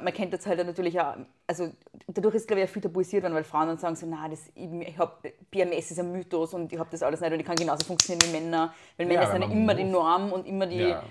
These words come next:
Speaker 1: das, worum wir uns alle, woran wir uns alle orientieren müssen und so. Was kompletter Bullshit ist.
Speaker 2: Ja.
Speaker 1: Und ich find, Feminismus würde halt auch bedeuten, dass man das ein bisschen umdreht und man schaut so, wie kann man eigentlich eine Welt schaffen,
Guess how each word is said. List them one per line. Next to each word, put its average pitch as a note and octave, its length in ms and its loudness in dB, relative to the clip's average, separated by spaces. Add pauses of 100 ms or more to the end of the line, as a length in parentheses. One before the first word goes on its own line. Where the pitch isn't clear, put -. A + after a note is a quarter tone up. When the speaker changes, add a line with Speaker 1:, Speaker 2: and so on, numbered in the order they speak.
(220)
Speaker 1:
das, F3+ 160 0
worum F3+ 300 0
wir F#3 80 4
uns F3 100 -2
alle, F3+ 520 8
woran E3+ 260 2
wir E3+ 60 0
uns E3+ 100 -4
alle E3+ 260 6
orientieren E3 480 0
müssen F3 380 -6
und E3+ 100 -8
so. - 160 -6 (520)
Was F#3+ 120 -10
kompletter F#3 460 2
Bullshit G#3+ 440 -2
ist. F#3+ 380 -4
Speaker 2:
Ja. F2 240 -6 (160)
Speaker 1:
Und G3 80 -2
ich F#3+ 100 0
find, G3 220 -4
Feminismus G3 640 -2
würde F3+ 260 6
halt F3 200 4
auch D#3 160 4
bedeuten, E3 400 0
dass E3 120 -2
man F3+ 120 -2
das E3 80 -4
ein D#3+ 60 -4
bisschen E3 200 -8
umdreht F3+ 460 -4
und E3 180 -6
man E3 80 -2
schaut D3+ 320 -6
so, D3+ 320 -4 (1400)
wie F3+ 120 -6
kann F#3 180 -8
man E3 80 0
eigentlich E3 220 2
eine D#3 100 -2
Welt B2 220 2
schaffen, E3+ 500 -4